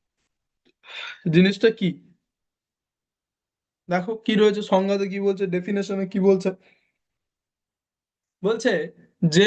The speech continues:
প্রক্রিয়ায় এক বা একাধিক পদার্থ পরিবর্তিত হয়ে সম্পূর্ণ নতুন ধর্ম বিশিষ্ট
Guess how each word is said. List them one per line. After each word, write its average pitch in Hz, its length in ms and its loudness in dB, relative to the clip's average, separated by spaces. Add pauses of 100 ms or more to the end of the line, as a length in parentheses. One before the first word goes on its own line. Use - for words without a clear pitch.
প্রক্রিয়ায় 240 600 4 (120)
এক 196 320 4
বা 240 100 2
একাধিক 208 540 -2
পদার্থ 190 400 4 (1200)
পরিবর্তিত 240 600 -2
হয়ে 247 320 4
সম্পূর্ণ 220 540 -2 (100)
নতুন 202 440 0
ধর্ম 208 380 -2
বিশিষ্ট 240 400 -6